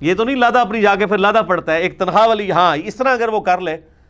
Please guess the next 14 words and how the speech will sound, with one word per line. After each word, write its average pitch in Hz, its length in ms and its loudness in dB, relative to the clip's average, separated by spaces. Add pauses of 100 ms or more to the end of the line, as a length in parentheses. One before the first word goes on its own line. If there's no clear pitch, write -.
(180)
कि 175 80 -12
तनख्वाह 185 420 -2
वाली 226 220 0
लादा 208 260 0
पढ़ 233 180 0
ले 226 160 -6
नमाज 185 460 -4 (640)
और 175 140 0
फिर 208 160 -2
एक 214 260 -2
और 220 160 0
अपनी 220 240 -2
भी 226 120 -10
पढ़े 160 300 -6